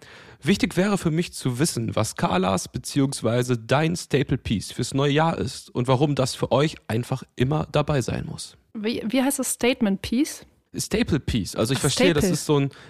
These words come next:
Speaker 1: so ein Essential an Fashion oder ich glaub, es kann auch ein Gegenstand
Speaker 2: Ah.
Speaker 1: sein,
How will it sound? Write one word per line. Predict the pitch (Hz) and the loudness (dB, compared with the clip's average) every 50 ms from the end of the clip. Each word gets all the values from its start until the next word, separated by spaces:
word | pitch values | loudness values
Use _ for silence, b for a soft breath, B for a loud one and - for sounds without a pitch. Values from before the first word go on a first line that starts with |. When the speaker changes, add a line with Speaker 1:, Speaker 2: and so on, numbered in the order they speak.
| B B | B B
Speaker 1:
so | - 147 | 0 0
ein | - | 0
Essential | - 117 - - - 160 156 175 - - - 135 117 110 - | 0 -2 -2 0 0 2 2 2 0 0 0 0 0 0 0
an | - - 113 117 113 | 0 0 2 2 0
Fashion | - - - - 147 143 - - 139 127 123 123 117 | -2 -4 -2 -2 -2 0 0 -2 0 0 0 0 0
oder | - 110 117 117 113 113 113 113 - | 0 0 0 2 2 2 2 0 -2
ich | - 117 113 | -4 -6 -4
glaub, | - - 131 127 - | -4 -4 -4 -4 -4
es | - | -4
kann | - - - | -4 -2 0
auch | 110 | 2
ein | 110 113 113 | 2 0 0
Gegenstand | 113 127 127 117 107 220 214 208 - 113 - | 0 0 0 2 0 2 2 0 0 -2 -2
Speaker 2:
Ah. | |
Speaker 1:
sein, | - 110 104 110 110 | 0 0 0 0 -2